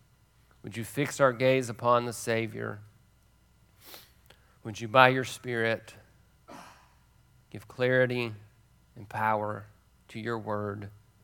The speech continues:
today? We ask this for your glory. I ask it in Christ's name. Amen.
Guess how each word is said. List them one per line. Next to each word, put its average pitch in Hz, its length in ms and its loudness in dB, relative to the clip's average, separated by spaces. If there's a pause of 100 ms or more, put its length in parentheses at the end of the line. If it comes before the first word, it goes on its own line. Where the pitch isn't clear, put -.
(140)
today? 98 500 -12 (1120)
We - 80 -6
ask 107 180 -4
this 120 140 -8
for 120 160 -10
your 135 180 0
glory. 117 520 -2 (1120)
I - 20 -12
ask 110 320 -2
it 110 80 -8
in 104 100 -8
Christ's 113 440 0
name. 95 400 -10 (1400)
Amen. 95 420 -10